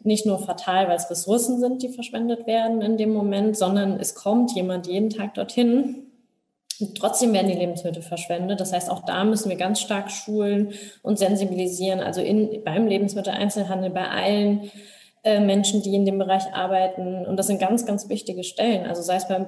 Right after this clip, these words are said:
bei der Bäckerei, bei der, beim, bei den Supermärkten. Die haben ganz, ganz wichtige Aufgaben und können dann einen riesen Beitrag leisten, dass weniger Lebensmittel verschwendet werden, wenn sie da ein Bewusstsein bei ihren MitarbeiterInnen, äh, kreieren. Oder auch bei Restaurants,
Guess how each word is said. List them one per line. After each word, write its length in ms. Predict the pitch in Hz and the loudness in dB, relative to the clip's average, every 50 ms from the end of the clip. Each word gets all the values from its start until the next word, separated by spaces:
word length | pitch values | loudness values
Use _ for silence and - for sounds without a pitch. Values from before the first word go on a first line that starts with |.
| - - | -6 -2
bei 80 | 190 185 | -2 0
der 100 | 185 190 | 0 0
Bäckerei, 840 | 185 190 196 - 214 202 180 175 170 180 185 185 190 190 185 180 185 | -2 -2 -2 -2 -4 -2 -2 -2 0 0 2 2 2 2 0 -2 -2
bei 100 | 185 180 | -2 0
der, 300 | 180 185 180 185 185 190 185 - - - - - - - - - - _ _ _ _ - | 0 0 0 0 0 0 -2 -6 -12 -14 -16 -18 -20 -20 -20 -20 -20 _ _ _ _ 0
beim, 440 | 202 208 202 220 220 220 208 - - | 2 4 4 4 4 2 2 0 0
bei 100 | - 208 | 0 2
den 140 | 202 214 208 | 4 4 2
Supermärkten. 1040 | 196 202 202 208 214 208 196 190 180 180 180 190 190 190 185 - 185 190 196 196 196 | 2 0 -2 -2 0 0 2 2 0 0 0 0 -2 -2 -6 -6 -2 0 2 2 2
Die 200 | 196 202 202 202 | 4 2 2 4
haben 140 | 202 202 | 2 2
ganz, 300 | - - - 233 240 233 | 0 2 2 2 2 2
ganz 220 | - 233 220 220 - | 0 -2 -2 -2 -2
wichtige 760 | 202 208 - - 214 208 202 196 190 190 185 185 185 185 - | -4 -4 -4 -4 -6 -2 0 2 2 2 2 2 2 0 2
Aufgaben 600 | 190 220 240 - - 196 175 180 185 185 185 185 | 0 0 0 0 0 0 0 2 0 -2 -2 -4
und 100 | 190 190 | -6 -6
können 260 | - 196 190 202 196 | -4 -2 0 2 2
dann 120 | 190 185 | 0 0
einen 80 | 180 185 | 0 0
riesen 240 | 208 220 226 214 202 | 0 2 2 2 2
Beitrag 460 | 170 165 190 202 - - 190 185 - | 0 0 -2 -4 -4 -6 -8 -6 -6
leisten, 380 | 180 175 175 180 - - 196 | -6 -6 -6 -6 -6 -6 -6
dass 220 | 170 180 170 - - | -6 -6 -6 -6 -4
weniger 260 | 175 196 196 190 175 | -2 -2 0 0 -2
Lebensmittel 480 | 160 170 180 190 185 - 180 175 190 185 | -2 -2 -4 -4 -6 -6 -8 -8 -10 -10
verschwendet 580 | - - 180 - - 175 180 202 208 202 202 | -10 -12 -12 -10 -8 -4 -2 -2 -2 -4 -4
werden, 300 | 202 - - - 175 165 | -10 -8 -6 -6 -6 -4
wenn 120 | 170 160 156 | -4 -4 -4
sie 100 | 156 156 | -4 -4
da 120 | 151 156 | -4 -4
ein 140 | 160 160 151 | -4 -4 -4
Bewusstsein 500 | 165 160 156 170 170 - - 165 160 156 | -4 -6 -6 -6 -6 -6 -6 -6 -6 -6
bei 100 | 165 156 | -6 -6
ihren 200 | 156 156 156 156 | -6 -4 -4 -4
MitarbeiterInnen, 1160 | 160 156 160 151 151 151 147 - - 160 160 151 151 160 165 160 156 156 151 156 156 - - | -4 -4 -4 -4 -4 -4 -6 -8 -8 -10 -10 -8 -6 -4 -4 -2 -2 -2 -2 -4 -6 -8 -8
äh, 140 | 165 160 160 | -6 -6 -8
kreieren. 560 | - - - - - 156 165 175 180 196 202 | -8 -10 -16 -14 -10 -8 -6 -4 -2 -2 -2
Oder 260 | 180 165 165 165 170 | -2 -2 -2 -2 -2
auch 140 | 170 170 - | -2 -2 0
bei 100 | 180 175 | 0 0
Restaurants, 880 | 165 175 180 - - 190 175 170 185 196 202 202 208 202 - - - - | 0 0 -2 -2 0 -2 -2 2 2 4 4 4 4 2 2 0 -2 -2